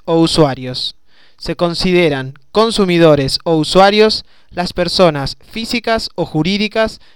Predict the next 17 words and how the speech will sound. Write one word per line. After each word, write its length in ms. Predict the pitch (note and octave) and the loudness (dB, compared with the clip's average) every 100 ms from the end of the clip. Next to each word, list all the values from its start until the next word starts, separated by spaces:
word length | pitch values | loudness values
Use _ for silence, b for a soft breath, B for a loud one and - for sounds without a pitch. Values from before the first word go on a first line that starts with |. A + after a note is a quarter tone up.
| _ | _
que 120 | E3+ | -12
contratan 640 | E3 E3+ E3+ F#3 - C#3 C#3 | -4 -4 0 -2 -2 -10 -12
a 120 | E3+ | -12
título 520 | D#3+ G3 E3 D3+ D3 D3 | -8 -6 -2 0 2 2
oneroso 600 | D3 E3 G#3 - A3 G#3 | 2 6 6 8 6 4
para 280 | - D#3 D3 | 0 -6 -4
su 140 | D3+ | -4
consumo 500 | D#3+ D#3 - G3+ G3 | -4 -6 -2 0 0
final 500 | D3+ E3+ E3+ C#3+ C3 - | 0 0 0 0 -6 -10
o 120 | D3+ | -10
beneficio 580 | D3 D3 F#3 F#3 E3 D3 | -8 -8 -2 2 2 0
propio 580 | F3+ E3+ - C3+ C3 - - _ | 0 0 0 -10 -12 -16 -20 _
o 100 | D#3+ | -4
de 80 | D#3 | 0
su 160 | - | 2
grupo 300 | D3+ F#3+ G3 | 4 4 4
familiar 680 | E3+ D3+ D3 D3+ F3+ G3+ | -4 -6 -8 0 4 4